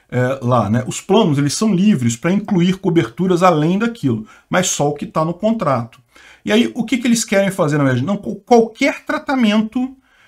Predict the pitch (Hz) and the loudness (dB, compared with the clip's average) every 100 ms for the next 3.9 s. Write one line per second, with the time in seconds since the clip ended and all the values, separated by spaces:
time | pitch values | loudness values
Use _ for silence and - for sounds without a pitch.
0 | _ _ 180 190 214 208 - 254 254 247 | _ _ -2 0 0 -2 0 2 2 0
1 | - 240 220 160 190 190 190 190 196 185 | 0 -2 0 2 2 0 -2 -2 -2 -2
2 | 185 202 180 127 117 117 202 254 - 262 | -2 -2 -4 -4 -4 2 2 2 -4 -10
3 | - - 151 170 233 220 156 104 | -8 -6 -4 -2 -2 -2 -4 -6